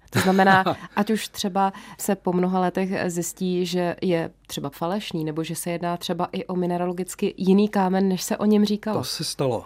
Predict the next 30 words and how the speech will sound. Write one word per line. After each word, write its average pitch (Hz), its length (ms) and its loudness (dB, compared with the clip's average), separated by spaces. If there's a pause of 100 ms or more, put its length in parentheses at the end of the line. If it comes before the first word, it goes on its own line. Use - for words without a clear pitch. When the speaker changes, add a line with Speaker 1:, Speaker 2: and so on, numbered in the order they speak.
(120)
Speaker 2:
To 120 120 -8
se 143 140 -4
stalo 151 280 0
mockrát 127 760 -2
a 123 180 2
nejslavnějším 139 800 2
případem 135 560 2
je 131 440 2 (240)
v - 180 -18
anglický 131 480 0
královský 131 580 0
koruně 131 500 2
takzvaný 127 480 0
Timur 135 480 4
Ruby, 120 600 0
což - 320 -10
je 127 340 -2 (160)
rubín, 120 440 0
byl 127 240 2
vždycky 110 420 -2
považovaný 127 580 0
za 120 160 -2
rubín 123 340 2
velký, 120 420 -2
jeden 120 200 -2
z 110 80 -10
největších 123 440 -4
na 120 100 -4
světě. 127 540 -2 (760)
A 120 500 -2